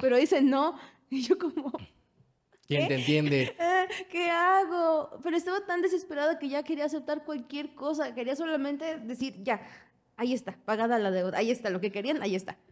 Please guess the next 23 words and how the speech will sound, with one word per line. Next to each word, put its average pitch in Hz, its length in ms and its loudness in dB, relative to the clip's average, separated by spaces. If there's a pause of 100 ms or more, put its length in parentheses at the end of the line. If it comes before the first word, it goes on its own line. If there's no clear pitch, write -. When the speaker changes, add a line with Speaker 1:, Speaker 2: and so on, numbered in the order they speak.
(120)
Speaker 2:
Ay, 165 260 -8
guau. 156 380 -8
Muy 180 220 -4
bien, 208 160 0
muy 214 140 4
bien. 196 220 2
Le-, 175 220 0
que, 180 200 -6
me 160 100 6
encanta 190 280 4
eso. 143 280 0 (560)
Que 180 360 8
no 180 240 6
te 220 120 4
dejes 180 320 2
llevar 123 320 2
por 131 160 -6
la 113 100 2
desesperación 101 920 -6 (220)
para 151 320 4
Speaker 1:
No. - 140 -12
Speaker 2:
aceptar 214 600 0
cualquier 117 500 -4